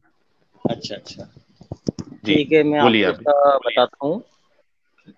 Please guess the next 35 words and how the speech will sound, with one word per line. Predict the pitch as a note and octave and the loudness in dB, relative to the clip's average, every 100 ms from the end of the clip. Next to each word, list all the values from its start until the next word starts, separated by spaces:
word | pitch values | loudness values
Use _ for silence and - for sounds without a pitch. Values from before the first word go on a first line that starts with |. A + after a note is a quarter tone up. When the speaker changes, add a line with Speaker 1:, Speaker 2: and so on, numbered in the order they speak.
| _ A2+ A#2+ _ - - - _ _ _ _ - - | _ -18 -18 _ -16 -16 -18 _ _ _ _ -20 -20
Speaker 1:
ठीक | - B2+ F#2+ | -10 -8 -8
है, | F#2+ _ _ _ _ _ _ - - _ _ _ _ _ _ _ _ | -14 _ _ _ _ _ _ -20 -20 _ _ _ _ _ _ _ _
पहले | - C3 D3 E3 | -12 -8 -2 0
मैं | F3 F3+ | 0 0
बात | C#3 C#3+ - | 2 2 0
करना | D#3+ E3 | -6 -6
चाहूँगा, | E3 C#3 D3+ D#3 D#3+ E3 D#3+ E3 D#3+ D#3 | -6 -6 -4 2 4 6 6 4 2 0
जो | C#3+ E3+ | -4 -4
एक | C#3+ D#3+ D#3 D3+ C3 A#2+ G#2+ - _ _ _ _ C3 | 0 -2 0 -2 0 -2 -4 -10 _ _ _ _ -12
example | C3 D3+ D#3+ G#3 F#3 | -4 -2 0 0 0
से | F3+ | 0
समझा | E3 D#3+ E3 | -2 -2 -2
दूँ | F#3 | -2
ना, | A#3 | -6
चल | D#3 D3+ | -4 0
जाएगा | D3 E3 | 0 0
ना? | B3+ D4 _ _ _ _ _ _ - | -6 -12 _ _ _ _ _ _ 4
Speaker 2:
बिल्कुल, | F#3+ G3+ F#3+ B2 | 4 6 2 4
बिल्कुल, | C#3 C#3+ G2+ - | 4 2 -2 2
आप | B2 D#3 C#3 | 6 6 4
जैसे | A#2 C#3+ C#3+ G3 | 2 2 2 0
समझा | F#3 D#3 D#3+ D#3 | 0 4 4 4
सकते | C#3+ A#2+ C#3+ | 0 0 0
हैं, | D3+ C3 | 2 0
जिस | D3 - | -4 0
तरीके | A2+ A#2+ C3 | 0 0 -2
से | B2+ B2+ | -4 -4
समझा | A#2+ A2+ A2+ | 0 4 4
सकते | A#2 G#2+ A#2+ | 2 -2 0
हैं, | E3+ | 0
उस | - B2 | -4 -2
तरीके | A#2+ A2 G2+ | 0 0 -2
से | G#2 G2 | 0 -2
आप | - | -2
समझाइए। | F#2+ F2+ F#2 G2+ | -12 -12 -12 -14